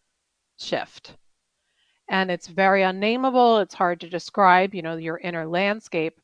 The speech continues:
But I think what you're describing there is, is that everyone's internal experience, which I've recently heard, it's something like ninety-nine percent of your experience in the world is internal.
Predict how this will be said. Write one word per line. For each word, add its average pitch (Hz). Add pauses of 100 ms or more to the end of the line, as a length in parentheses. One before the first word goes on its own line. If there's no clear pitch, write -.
But 180 (500)
I 214
think 247 (100)
what 220
you're 220
describing 170
there 175
is, 165 (160)
is 196
that 160
everyone's 196 (580)
internal 240
experience, 202
which - (380)
I've 226
recently 262
heard, 208
it's 175
something 233
like 180
ninety-nine 185
percent 190
of 180
your 175
experience 165
in 175
the 175
world 175
is 165
internal. 160